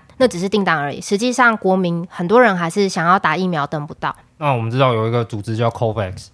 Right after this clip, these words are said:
Speaker 2: 之前节目也有提过，
Speaker 1: 嗯。
Speaker 2: 他想做的事情就是他想要去分配全世界的疫苗。
Speaker 1: 嗯。
Speaker 2: 对，然后他，他提出了一个宏愿，就是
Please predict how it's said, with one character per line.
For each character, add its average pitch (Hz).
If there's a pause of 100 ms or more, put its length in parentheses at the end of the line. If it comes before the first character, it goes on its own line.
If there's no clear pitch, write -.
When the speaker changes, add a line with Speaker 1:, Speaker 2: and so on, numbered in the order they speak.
(200)
Speaker 2:
之 240
前 117
节 107
目 110
也 107
有 104
提 98
过， 104
Speaker 1:
嗯。 -
Speaker 2:
他 135
想 139
做 135
的 123
事 131
情 107
就 113
是 120
他 123
想 113
要 110 (400)
去 135
分 123
配 123
全 110
世 107
界 107
的 98
疫 98
苗。 95 (320)
Speaker 1:
嗯。 220 (160)
Speaker 2:
对， 92
然 117
后 123
他， 139 (200)
他 151
提 139
出 147
了 143
一 131
个 135
宏 113
愿， 113
就 123
是 131